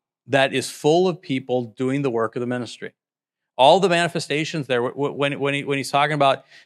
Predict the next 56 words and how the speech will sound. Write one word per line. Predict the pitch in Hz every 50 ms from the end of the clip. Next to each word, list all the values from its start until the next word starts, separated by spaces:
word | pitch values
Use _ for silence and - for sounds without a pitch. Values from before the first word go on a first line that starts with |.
| _ _
um, | - 139 135 131 127
to | - - 143
mature | 139 131 - - - 165 165 165
to | 165
manhood, | 143 139 143 139 135 139 143 135
to | - -
the | 123
measure | 120 135 147 147
of | 160 143
the |
stature | - 160 147 139
of | -
the | -
fullness | - 147 135 123
of |
God, | - 135 127 127 131 123
so | - 135
that | 127
we | 135 131 127
may | 127
no | 123 123 127
longer | 139 156 165 165
be | 160 151
children | 151 - 151 139 135 131
tossed | 127 - 135 127 117 - -
to | 156 165
and | 165 156
fro | - 156 147 147
by | 143 139 131
waves | 127 123 123 127 117 104
and | 117 107
carried | - 147 156 165 156 - _ - - _ _
about | 143 139 123
with | 117 127
every | 143 151 165
wind | 156 156 156
of | 156 143
doctrine, | 127 135 120 120 120 - - 127
by | 120 113
human | 107 - - 160 160 165 156
cunning, | 160 - 147 131 135 131
by | 123 113
craftiness, | - - 143 139 139 139 - - 147 139 -
by | - 104
deceitful | 107 101 - - 170 160 151 147
schemes, | - - 143 139 135 131 127 - _ _ _ _ _ _ _ _ _ _ _ _ _ _ _ _ _ _ _ _ _ _ _ _
rather | 135 135 147 170 180 160
speaking | - - 170 160 160
truth | 147 - 175 156 -
in | 160 139
love, | 135 131
all | - 139 151 180
those | 190 214 196 -
kinds | - 185 165 147 147
of | 135 -
things, | _ 190 214 214 156 135 127 120 -